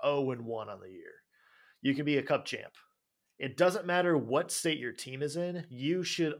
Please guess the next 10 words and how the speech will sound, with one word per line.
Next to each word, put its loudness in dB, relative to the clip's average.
always 4
want -6
your -4
team -14
to -12
win. -18
Now, -6
I 4
think -2
that's, 0